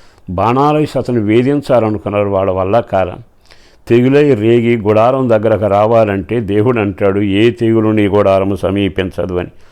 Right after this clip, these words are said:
అంటే ఆయన చెయ్యి చాపితే ఆ కన్నీళ్లకు ముగింపు కలిగితే మరలా మొదలు పెట్టగలిగిన వాడెవడు?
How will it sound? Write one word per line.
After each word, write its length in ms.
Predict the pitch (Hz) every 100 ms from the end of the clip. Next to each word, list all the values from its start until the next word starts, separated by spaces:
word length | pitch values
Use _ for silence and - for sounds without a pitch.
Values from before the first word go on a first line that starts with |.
| - - - -
అంటే 600 | 139 147 131 135 143 135 - - -
ఆయన 220 | 110 107
చెయ్యి 580 | 104 - 120 135 156 143 -
చాపితే 800 | 110 117 143 127 113 123 139 139 - - - - -
ఆ 100 | 104
కన్నీళ్లకు 600 | - 113 123 165 170 143
ముగింపు 480 | 120 113 123 156 151
కలిగితే 580 | 135 117 123 131 123 139
మరలా 440 | 113 101 113 143
మొదలు 400 | 123 98 107 127
పెట్టగలిగిన 580 | 143 139 147 135 135 131
వాడెవడు? 600 | 131 127 123 135 131